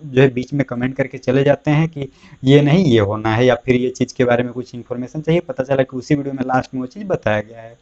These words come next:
तो एक सही जानकारी लीजिए, trusted source से लीजिए या फिर जो official website है वहाँ से लीजिए। मेरे कहने का मतलब इस वीडियो का खास यही मकसद है कि आप लोग गलत information, गलत news के चक्कर में होकर के अपनी पढ़ाई बर्बाद मत कीजिए। अगर आप डी Pharma first year के student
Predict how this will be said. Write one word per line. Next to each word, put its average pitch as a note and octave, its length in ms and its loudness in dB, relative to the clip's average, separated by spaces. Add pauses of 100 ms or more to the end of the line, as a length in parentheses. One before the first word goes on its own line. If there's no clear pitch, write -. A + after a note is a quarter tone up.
(580)
तो G#3 40 2
एक G#3 140 0
सही D3 340 4
जानकारी G3 400 0
लीजिए, G3 300 -6
trusted E3 420 0
source E3 300 -6
से E3+ 80 -10
लीजिए F3+ 180 -4
या G#3+ 60 -8
फिर F3+ 160 -16
जो E3+ 220 -6
official C#3 420 -8
website C3 460 -2
है A#3 100 -14 (360)
वहाँ C#3+ 260 4
से D#3 140 0
लीजिए। D#3+ 220 -2
मेरे F3 180 -2
कहने C#3 260 0
का D3 120 -2
मतलब C#3+ 300 -6
इस C3+ 100 -12
वीडियो C3+ 180 -6
का C#3 140 -10
खास C3 360 -12
यही A#2 220 0
मकसद E3+ 360 -8
है F#3+ 120 -8 (360)
कि D3+ 40 2
आप D3+ 140 0
लोग F#3+ 160 0 (200)
गलत F#3 320 4
information, D3 720 0
गलत C#3 380 2
news C#3+ 300 -2
के D3 80 2
चक्कर C3+ 340 -2
में C#3+ 100 -8
होकर C3+ 260 -6
के - 160 -8
अपनी F3 220 -8
पढ़ाई C3 480 0
बर्बाद C3+ 360 0
मत A2+ 160 -6 (160)
कीजिए। A2 260 -18 (600)
अगर C#3 200 4
आप C3 160 0
डी D3 120 6
Pharma D3 320 2
first B2 340 0
year D#3+ 100 2
के D#3 180 0
student C#3 340 -6